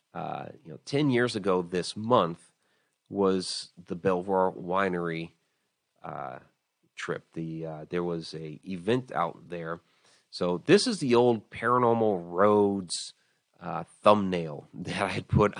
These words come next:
on, uh, YouTube. Belvoir Winery, Liberty, Missouri, destination. I mean, it looks like garbage. Absolute, <laughs> utter garbage. Uh, but that was ten years ago. Now, there was an idea, uh, before all the ridiculousness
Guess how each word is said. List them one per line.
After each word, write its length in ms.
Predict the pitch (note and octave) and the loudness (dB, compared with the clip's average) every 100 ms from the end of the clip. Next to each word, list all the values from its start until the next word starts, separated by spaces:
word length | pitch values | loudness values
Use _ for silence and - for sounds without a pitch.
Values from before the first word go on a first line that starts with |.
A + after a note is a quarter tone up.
| - | -4
on, 220 | G2 F2+ F#2 _ _ _ _ _ _ - | -2 -2 -6 _ _ _ _ _ _ -6
uh, 220 | E2+ E2 | -2 -2
YouTube. 640 | E2 F2+ F2 - D2+ D2+ | -4 -6 -6 -6 -8 -8
Belvoir 360 | - G#2+ G2 G2+ | -6 -6 -4 -4
Winery, 420 | G2+ G2+ G2 F#2+ | -4 -6 -8 -6
Liberty, 340 | F#2 G2 G2 | -6 -6 -6
Missouri, 520 | F#2+ F2 F2 F#2 F2+ | -8 -8 -6 -6 -6
destination. 520 | F2 F2+ - F2+ F2+ D2 | -6 -8 -6 -8 -8 -6
I 40 | |
mean, 180 | F#2+ F#2 | -4 -4
it 80 | G2+ | -4
looks 240 | A#2+ - | -6 -2
like 180 | F#2+ E2+ | -2 -2
garbage. 520 | F2 F2 E2 D2 - - | -4 -4 -4 -6 -10 -2
Absolute, 640 | A#2+ B2+ A#2 A#2 G#2+ - _ | 0 0 0 -2 -2 -4 _
<laughs> 80 | |
utter 360 | - G#2 F#2 F2 _ _ E2+ | -6 -4 -4 -8 _ _ -14
garbage. 640 | - F#2+ F2+ D#2+ C#2 - - _ _ _ _ - | -2 0 0 -4 -12 -16 -20 _ _ _ _ -8
Uh, 180 | F2 F2 | -4 -4
but 120 | G2 | -4
that 100 | - | -4
was 100 | - | -2
ten 240 | - D#3 | -2 0
years 200 | D3 D#3+ | 2 0
ago. 140 | B2 F2+ | 0 -2
Now, 140 | E2+ | 0
there 160 | F2 A#2 | 0 0
was 200 | C3 A2 | 0 0
an 120 | G#2 | 0
idea, 680 | G2 F#2+ - F#3+ F3 F#2 F2+ _ _ _ _ _ _ - | 0 -2 -6 -2 2 2 0 _ _ _ _ _ _ -6
uh, 160 | G2 | -4
before 480 | F#2+ G#2 - A2 G#2+ | -4 -6 -2 0 0
all 460 | - A2 A2 G#2+ G#2+ | 2 4 4 4 2
the 220 | G2 F#2 | 0 -2
ridiculousness 840 | F2 F2 F2+ - E2+ E2 E2 D#2+ | -2 -6 -6 -4 -6 -4 -8 -8